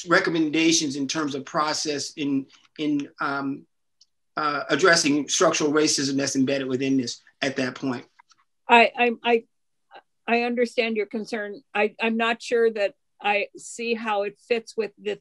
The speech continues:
Speaker 2: three recommendations that are being made
Speaker 1: Mm.
Speaker 2: here about the advise, about
Speaker 1: Mm.
Speaker 2: the Cannabis Control Board, because
Speaker 1: You're right,
Speaker 2: what
Speaker 1: it
Speaker 2: we're
Speaker 1: doesn't.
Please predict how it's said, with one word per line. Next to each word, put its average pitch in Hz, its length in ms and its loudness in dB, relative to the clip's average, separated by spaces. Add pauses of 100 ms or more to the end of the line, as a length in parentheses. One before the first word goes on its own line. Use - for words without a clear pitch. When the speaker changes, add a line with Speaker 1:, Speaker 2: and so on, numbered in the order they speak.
Speaker 2:
three 233 220 -6
recommendations 202 880 -4 (180)
that 202 120 2
are 190 120 2
being 196 280 0
made 196 280 2
Speaker 1:
Mm. 151 100 -4
Speaker 2:
here 214 380 0
about 202 360 0
the 190 140 2
advise, 190 580 0
about 190 320 -2
Speaker 1:
Mm. - 40 -20
Speaker 2:
the 196 60 -20
Cannabis 190 540 -8
Control 190 380 -6
Board, 156 340 -8 (640)
because 202 240 2
Speaker 1:
You're 185 80 10
right, 190 180 8
Speaker 2:
what 247 100 6
Speaker 1:
it - 100 8
Speaker 2:
we're 175 40 12
Speaker 1:
doesn't. 160 300 4